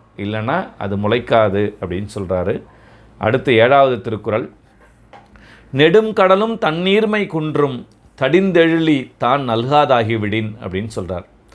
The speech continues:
இந்த மேகம் நமக்கு தெரியும், மேகம்தான்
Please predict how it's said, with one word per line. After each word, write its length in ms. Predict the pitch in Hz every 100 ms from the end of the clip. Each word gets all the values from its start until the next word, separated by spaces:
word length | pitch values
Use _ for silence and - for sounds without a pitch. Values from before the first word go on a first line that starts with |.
| - - _
இந்த 180 | - 131
மேகம் 580 | 139 156 196 190 160 135
நமக்கு 340 | 127 123 127
தெரியும், 460 | 117 143 131 135 135 _ - 123
மேகம்தான் 800 | 139 147 139 135 156 147 110